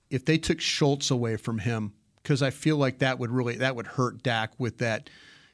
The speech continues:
eight to ten yard throw that, you know, 'cause I think with, when I've talked about the, the Bucs linebackers, I could see a scenario where it's get 'em to move and then try and work something back the other way, whether that's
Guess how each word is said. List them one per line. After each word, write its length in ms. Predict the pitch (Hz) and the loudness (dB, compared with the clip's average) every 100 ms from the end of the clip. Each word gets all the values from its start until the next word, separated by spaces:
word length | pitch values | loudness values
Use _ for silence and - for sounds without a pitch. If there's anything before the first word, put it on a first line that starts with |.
| _ | _
eight 220 | 147 139 131 | 0 0 2
to 100 | 127 | -2
ten 360 | - 147 127 | 0 0 2
yard 300 | 123 120 113 | 2 0 0
throw 420 | - 127 123 120 120 | -4 0 2 2 0
that, 180 | 117 | -2
you 140 | 127 139 | -2 -4
know, 80 | 139 | 0
'cause 240 | 151 139 | -2 0
I 100 | 151 | 0
think 300 | 147 185 196 - | 0 2 0 2
with, 300 | 170 160 - | 2 2 -2
when 240 | 180 156 147 | -4 -2 0
I've 140 | 139 | -2
talked 320 | - 170 175 | -2 -2 0
about 400 | 156 143 139 135 | 0 2 2 0
the, 320 | 127 120 110 - - _ _ _ - | -2 -2 -2 -6 -18 _ _ _ -6
the 100 | 131 | -2
Bucs 420 | - 151 147 - | 2 2 2 -2
linebackers, 840 | 131 135 135 123 113 - 113 - - - | 0 2 2 0 -2 -4 -8 -8 -8 -2
I 100 | 156 | 0
could 180 | 156 123 | 0 -4
see 600 | - 165 151 143 131 127 - - | 0 2 4 4 2 -4 -16 -10
a 40 | 123 | -4
scenario 460 | - 139 135 131 | 0 2 2 2
where 380 | 135 127 123 117 - _ _ - | 2 2 2 0 -6 _ _ -4
it's 280 | 135 127 - - - | -2 -2 -6 -12 0
get 160 | - 156 | 4 6
'em 120 | 165 | 6
to 80 | 156 | 4
move 580 | 139 147 156 160 160 - - _ _ _ - | 6 6 8 6 4 -4 -20 _ _ _ -2
and 240 | 139 139 | 0 2
then 360 | 139 135 127 120 | 2 2 0 -4
try 360 | - - 147 147 | -4 0 2 2
and 240 | 135 151 | 0 -2
work 240 | 131 135 | -2 -2
something 400 | - 143 127 127 | 0 0 -2 -2
back 340 | 110 127 123 - | 0 0 0 -2
the 160 | 123 | -2
other 220 | 113 110 107 | -2 -2 -4
way, 340 | 107 107 104 | -4 -4 -4
whether 260 | 123 131 123 | 0 2 2
that's 280 | 123 117 | 0 -2